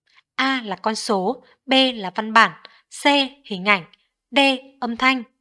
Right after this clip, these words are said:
Để biết được đáp án nào là đáp án chính xác thì cô và các em sẽ cùng chuyển sang phần hướng dẫn câu trả lời. Thì đáp án chính xác ở đây chính là đáp án C. Máy ảnh sẽ nhập dữ liệu hình ảnh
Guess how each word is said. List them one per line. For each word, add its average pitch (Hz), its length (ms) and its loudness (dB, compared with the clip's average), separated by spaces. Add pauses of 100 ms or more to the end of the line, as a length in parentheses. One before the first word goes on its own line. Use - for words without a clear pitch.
(1000)
Để 240 120 2
biết 302 180 -4
được - 220 -6
đáp 294 140 -4
án 190 200 -6
nào 208 220 0
là 175 100 -14
đáp 226 160 -6
án 180 160 -14
chính 175 160 -16
xác 320 300 -2 (260)
thì 214 200 -14
cô 240 200 0
và 202 160 -12
các 208 80 -6
em 202 120 -6
sẽ - 180 -16
cùng 196 200 -10
chuyển 196 260 -4
sang 202 240 -12
phần 180 180 -8
hướng 175 200 -14
dẫn 240 180 -12
câu 226 120 -6
trả 196 160 -6
lời. 185 300 -4 (600)
Thì 233 100 -12
đáp 269 160 0
án 196 180 -4
chính 196 140 -12
xác 311 260 -8
ở 202 80 -6
đây 226 260 -4 (100)
chính 185 280 -10
là 196 100 -10
đáp 247 160 -6
án 175 120 -16
C. - 180 -10 (680)
Máy 196 180 -4
ảnh 226 260 2
sẽ - 220 -14
nhập 220 240 -6
dữ 220 120 -6
liệu 240 220 -8
hình 196 220 -12
ảnh 220 200 -4